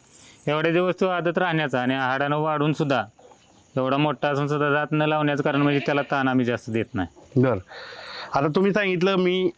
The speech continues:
Speaker 2: पहिल्यांदा रॉकी बघितला पळताना त्यावेळेस
Speaker 1: हं.
Speaker 2: घेतलं, रॉकी घेतला विकत.
Speaker 1: हं.
Speaker 2: तर मला सांगा, कुठलंही वासरू विकत घ्यायचं असेल,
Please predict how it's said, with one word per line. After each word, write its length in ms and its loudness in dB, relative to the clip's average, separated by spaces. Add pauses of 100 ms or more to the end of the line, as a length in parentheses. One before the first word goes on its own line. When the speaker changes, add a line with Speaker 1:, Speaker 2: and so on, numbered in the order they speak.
(200)
Speaker 2:
पहिल्यांदा 640 4
रॉकी 340 0
बघितला 400 2
पळताना 460 0
त्यावेळेस 260 0
Speaker 1:
हं. 60 -4
Speaker 2:
घेतलं, 420 0 (300)
रॉकी 320 0
घेतला 280 0
विकत. 220 -2
Speaker 1:
हं. 200 -2 (280)
Speaker 2:
तर 60 0
मला 220 2
सांगा, 280 0 (380)
कुठलंही 360 0
वासरू 480 4
विकत 240 2
घ्यायचं 360 2
असेल, 280 -2